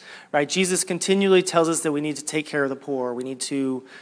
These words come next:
um, be generous and do all these things. And when our finances are operating at our best, um, we can do those things. Uh, I already asked Natalie. So there's a little story. Um,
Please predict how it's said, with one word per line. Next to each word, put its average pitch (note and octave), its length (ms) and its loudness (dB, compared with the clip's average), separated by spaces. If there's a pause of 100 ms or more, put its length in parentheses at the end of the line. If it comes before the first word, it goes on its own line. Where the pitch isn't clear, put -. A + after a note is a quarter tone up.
(140)
um, B2 300 -4
be E3 100 0
generous D3+ 720 2
and D#3 140 -8
do D3+ 120 4
all D3 120 4
these D3 160 0
things. D#3+ 280 -2
And D#3 100 0
when E3+ 100 0
our E3 140 2
finances A3+ 520 -2
are G3 80 -6
operating F3 380 -2
at E3+ 40 2
our D#3+ 60 2
best, C#3 540 -4
um, C3+ 420 0
we F3 120 -2
can G#3+ 120 0
do G3 120 4
those F#3 240 2
things. - 320 -16 (480)
Uh, C#3 40 0
I C3 300 6
already E3 160 6
asked D#3 160 4
Natalie. C#3+ 300 0
So D#3+ 140 2
there's D3 100 4
a E3 40 0
little F3 140 4
story. D#3+ 500 2
Um, C#3 520 0